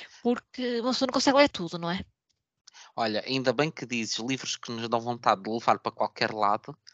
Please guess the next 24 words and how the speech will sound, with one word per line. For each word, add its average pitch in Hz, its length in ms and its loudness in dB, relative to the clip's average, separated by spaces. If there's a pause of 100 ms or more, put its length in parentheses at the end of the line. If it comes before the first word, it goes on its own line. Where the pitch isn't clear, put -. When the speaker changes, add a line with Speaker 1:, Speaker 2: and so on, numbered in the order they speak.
(380)
Speaker 2:
e 135 120 -2
de 120 120 -4
ler 123 580 4
assim - 320 -6
como 135 260 -6
te - 60 -12
dá 135 80 4
vontade, 123 460 2 (400)
porque - 200 -6
só 185 180 8
o 190 60 0
título 156 360 -2
do 143 120 -6
livro 143 260 -4
que - 100 -6
eu 143 60 2
vou 143 140 0
dizer 135 300 -2
tu - 80 -8
já 151 80 -2
vais 143 160 2
ficar - 340 2
Speaker 1:
Então. - 260 4 (100)
Speaker 2:
conquistada. 101 680 0